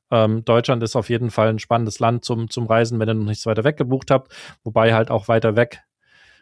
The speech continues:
die günstigeren Spritpreise in, in entfernten Ländern können vielleicht die höheren Spritpreise in Deutschland und den weiteren Weg fast aufbrauchen, sodass ihr plus minus null rauskommt. Also das ist eigentlich noch eine spannende Geschichte.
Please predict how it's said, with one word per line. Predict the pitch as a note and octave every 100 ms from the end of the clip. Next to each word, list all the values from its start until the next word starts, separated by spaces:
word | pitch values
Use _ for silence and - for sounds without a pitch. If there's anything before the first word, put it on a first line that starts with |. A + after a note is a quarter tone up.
| _
die | A#2 A2 G#2+
günstigeren | C3+ F#3+ - C#3+ B2+ A#2+
Spritpreise | B2 - E3 - C3 B2+ B2
in, | D3+ B2 B2 F3+ C3 - -
in | C3 B2
entfernten | D3 C3+ B2 C3 D#3 C#3+
Ländern | A#2+ B2+ C#3 C3+ C3 C3+ C#3+
können | - D3 F3+ D3+
vielleicht | C#3 A#2+ B2+ C3 -
die | A#2+ A#2 A#2
höheren | B2 B2 C3+ B2 A#2
Spritpreise | - B2 - A#2+ A2+
in | A#2
Deutschland | A2 A2+ - A#2+
und | A#2 A2+
den | G#2
weiteren | A2 A#2+ A2 G2+
Weg | G#2+ -
fast | - G#2+ -
aufbrauchen, | A#2+ A#2+ - _ - - _ _ _ _ _ _ - G#2+ A#2 C3
sodass | A2 A2+ A2 G#2
ihr | B2 A2+ B2+ _ _ _
plus | B2 -
minus | D3 C#3+
null | F#3+
rauskommt. | G#3 B2+ - G#2+ F#2+
Also | G#2+ A2
das | C#3+
ist | E3
eigentlich | B2+ A#2 -
noch | A#2+
eine | A2+
spannende | - B2 A#2+
Geschichte. | G#2+ - D3 - D3+ D#3